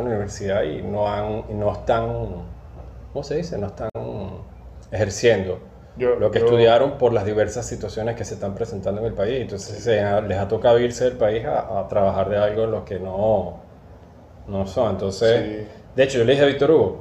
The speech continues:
Speaker 1: ahorita, en como, como está en Venezuela, el hecho de que tú tengas una licenciatura o, o un título, sí ayuda, no estoy diciendo que no ayude, pero no es una garantía total como pudo haber sido hace unos veinte años de que tú tuvieses éxito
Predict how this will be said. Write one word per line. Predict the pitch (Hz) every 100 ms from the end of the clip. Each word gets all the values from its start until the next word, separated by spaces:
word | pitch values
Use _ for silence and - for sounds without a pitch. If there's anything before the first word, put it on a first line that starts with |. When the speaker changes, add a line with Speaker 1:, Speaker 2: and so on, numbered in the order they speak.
| - - -
Speaker 1:
ahorita, | 104 110 131 151 151
en | 123
como, | 113 110 110
como | - 107
está | 110
en | 117
Venezuela, | 143 143 - 135 120 127 - -
el | 107 107
hecho | - 127
de |
que | 127
tú | 101
tengas | 104 120 123 117 -
una | 120 117
licenciatura | 120 113 107 107 110 120 123 107 101 95
o, | - - - - - - - -
o | 101
un | 101 95
título, | 123 123 131 135 - - - - - -
sí | - - 131
ayuda, | 151 151 151 98
no | 98
estoy | 110
diciendo | 120 123 120
que | 117
no | 101
ayude, | 101 160 98 107
pero | 101
no | 101 101
es | 107
una | 131
garantía | 127 110 98 113 117
total | 117 98 113 110 120
como | - 151 135 113
pudo | 117 123 131
haber | 120 120
sido | 117 - 123 123
hace | 113 -
unos | 117 117
veinte | 117 123 127
años | 107 120
de | 139
que | 113
tú | 92 95
tuvieses | 104 107 104 113
éxito | 113 131 - 135